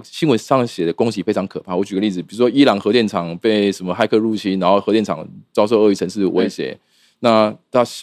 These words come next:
Speaker 1: 吓得人心惶惶的。其实你不用紧张，你家又没有核电厂，你公司里也没核电厂，你干嘛要担心伊朗核电厂的恶意程式跑到你家来？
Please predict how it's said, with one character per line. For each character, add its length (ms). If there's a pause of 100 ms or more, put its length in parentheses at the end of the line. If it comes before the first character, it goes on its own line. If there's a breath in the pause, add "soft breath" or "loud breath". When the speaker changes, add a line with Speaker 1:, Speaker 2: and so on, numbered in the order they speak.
Speaker 1:
吓 240
得 80
人 100
心 160
惶 180
惶 160
的。 160 (300 soft breath)
其 140
实 80
你 60
不 100
用 80
紧 120
张， 200
你 80
家 120
又 80
没 120
有 40
核 120
电 160
厂， 240 (560)
你 100
公 180
司 140
里 80
也 60
没 120
核 120
电 160
厂， 160 (300)
你 60
干 120
嘛 80
要 100
担 160
心 220
伊 120
朗 120
核 120
电 100
厂 100
的 80
恶 60
意 40
程 120
式 80
跑 160
到 60
你 80
家 160
来？ 180